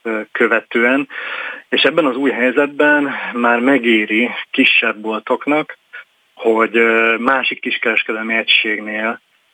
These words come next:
vásároljanak, és azon az áron adják tovább, gyakorlatilag, ö, nyereség nélkül, ám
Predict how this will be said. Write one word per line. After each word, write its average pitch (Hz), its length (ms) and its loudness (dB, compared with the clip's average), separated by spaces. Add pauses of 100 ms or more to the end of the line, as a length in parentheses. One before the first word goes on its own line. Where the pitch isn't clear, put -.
vásároljanak, 123 920 2
és 117 280 0
azon 127 320 0
az 113 120 -2
áron 113 380 2
adják 110 560 -2
tovább, 117 640 2
gyakorlatilag, 110 920 0
ö, 107 320 2
nyereség 113 560 0
nélkül, 123 540 0
ám 123 420 0